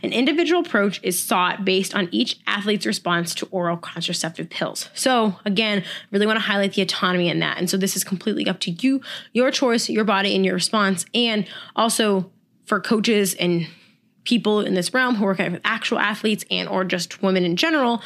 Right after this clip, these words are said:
acknowledging that women do take birth control. I think it's upward of sixty percent of women who participate in sports take birth control. So I think acknowledging that as a choice women are going to make, whether we personally agree or disagree with it,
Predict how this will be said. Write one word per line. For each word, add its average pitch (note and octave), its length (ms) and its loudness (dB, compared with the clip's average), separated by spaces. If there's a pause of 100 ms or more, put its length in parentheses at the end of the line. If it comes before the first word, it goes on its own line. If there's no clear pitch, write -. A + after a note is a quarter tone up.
(400)
acknowledging D#4+ 540 4
that B3 120 2
women A#3+ 300 2 (300)
do C4+ 280 4
take C#4 360 0
birth G3 200 2
control. F4 460 0
I A3+ 100 0
think A3 140 2
it's G#3+ 120 -2
upward G#3 220 0
of F3+ 80 0
sixty - 360 0
percent F#3 420 0
of F3+ 160 0
women F3+ 200 2
who F#3 100 2
participate F3+ 560 -2
in E3+ 180 0
sports F3+ 540 -2 (360)
take - 380 -2
birth D3 200 -10
control. C4 340 2
So A3+ 180 0
I G3 80 2
think G#3 240 0 (280)
acknowledging G#3 520 4
that G3 140 2
as G3 80 0
a G3 60 0
choice G3 340 0
women F#3+ 240 2
are F#3 60 0
going F3+ 260 0
to E3 80 -4
make, G3 240 0
whether F#3+ 200 4
we C4 260 4
personally E4+ 560 2
agree E4 340 4
or D#4+ 60 2
disagree D#4+ 420 2
with D#4+ 200 0
it, D#4+ 200 2